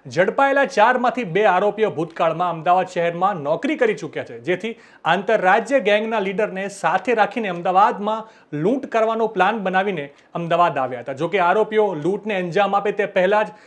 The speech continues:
સરખેજ શાંતિપુરા સર્કલ પાસેથી આરોપીઓને ઝડપી પાડવામાં આવ્યા હતા. આ સમગ્ર ઘટનાક્રમ અંગે અમદાવાદ ક્રાઇમ બ્રાન્ચના અધિકારીએ પ્રતિક્રિયા આપી છે, એ વિગતે સાંભળીએ.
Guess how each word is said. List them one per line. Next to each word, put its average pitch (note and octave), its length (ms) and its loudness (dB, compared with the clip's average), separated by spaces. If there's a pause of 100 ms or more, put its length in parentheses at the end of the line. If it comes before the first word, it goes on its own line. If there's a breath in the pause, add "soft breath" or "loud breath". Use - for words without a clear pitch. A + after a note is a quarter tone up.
(180 soft breath)
સરખેજ G#3+ 500 2
શાંતિપુરા A3 540 -2
સર્કલ G#3+ 360 -2
પાસેથી G3 520 -2
આરોપીઓને F3 580 -2 (240 soft breath)
ઝડપી D#3+ 320 -4
પાડવામાં C#3+ 420 -2
આવ્યા B2 160 -6
હતા. A2 180 -18 (540 soft breath)
આ F3+ 100 4
સમગ્ર C4+ 480 4
ઘટનાક્રમ F#3+ 600 0
અંગે F#3 180 -4
અમદાવાદ F3 400 4 (100)
ક્રાઇમ F3 240 -2
બ્રાન્ચના D#3+ 380 -4
અધિકારીએ E3 460 0
પ્રતિક્રિયા D3+ 500 -2
આપી G3 180 0
છે, F#3 120 -8 (360)
એ F#3+ 40 -4
વિગતે C#3+ 280 -6
સાંભળીએ. A2 400 -16